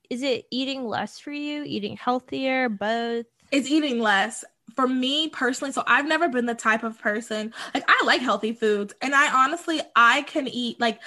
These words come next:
Speaker 2: my friends know, like, when it comes to, like, parties, um, like, Christmas parties or whatever, I'm the person who brings the vegetable tray, and I will sit
Speaker 1: Huh.
Speaker 2: by the vegetable. Like, I love the vegetable tray with the ranch, with the, um, celery. I
Speaker 1: Mm.
Speaker 2: love celery.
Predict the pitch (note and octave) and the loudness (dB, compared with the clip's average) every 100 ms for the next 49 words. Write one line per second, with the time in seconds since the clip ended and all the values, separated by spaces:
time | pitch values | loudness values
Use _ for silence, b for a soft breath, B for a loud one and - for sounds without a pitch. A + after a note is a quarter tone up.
0 | B B - _ A#3 B3+ C4 - A#3+ B3 | B B -20 _ 2 2 4 6 6 6
1 | C4 A#3 G#3+ G3+ G#3+ G#3 - A#3+ A3+ B3+ | 0 0 0 0 0 -4 -4 -4 -2 -2
2 | C#4 B3+ A3 G3 - - A3+ A#3 C#4+ C4+ | -4 0 0 0 -6 -2 2 2 0 -6
3 | _ G3+ F3 F3+ D#3+ E3 A3 G3 G3+ _ | _ 0 2 2 -4 -10 -12 -12 -14 _
4 | _ - A#3+ B3 A#3+ A#3+ A#3+ A#3 A3+ A#3+ | _ -8 -6 -4 -2 -2 2 2 2 -2
5 | B B B - B3 C#4 C#4+ C#4 B3+ C4+ | B B B 2 2 2 0 -2 -4 -4
6 | B3+ A3+ A#3 G3+ G#3 - A#3 A#3+ B3+ A#3+ | -4 -4 -4 -4 -6 -6 -8 -4 0 0
7 | A#3+ A3 G#3+ A3 A3+ A#3 - B3 A#3 G#3+ | 0 -2 2 2 2 -4 -6 -2 -2 -2
8 | F3 - - A#3+ A#3 B3+ C4 A#3+ A#3+ A#3+ | -6 -10 -8 -6 0 4 4 2 -2 2
9 | A3+ A3+ A3 G#3+ _ b b b A3+ A3 | 6 6 4 -2 _ b b b -4 -2
10 | A3+ A#3+ A#3+ - A#3+ A3+ A3 G#3+ A#3 B3+ | 0 -2 -2 2 4 6 4 -2 -6 -4
11 | A#3+ A3 A3 A3 A3+ - - G#3 A#3 A3+ | 0 2 2 2 0 -8 -10 -6 0 0
12 | A3 - A3+ A3 G#3+ A3+ - - C4 A#3 | 0 -2 0 0 -2 -6 -12 -4 -2 0
13 | A#3 B3 A#3+ A#3 A3+ A3 - C#3 - A3+ | 0 -2 0 0 0 -2 -8 -8 -10 -14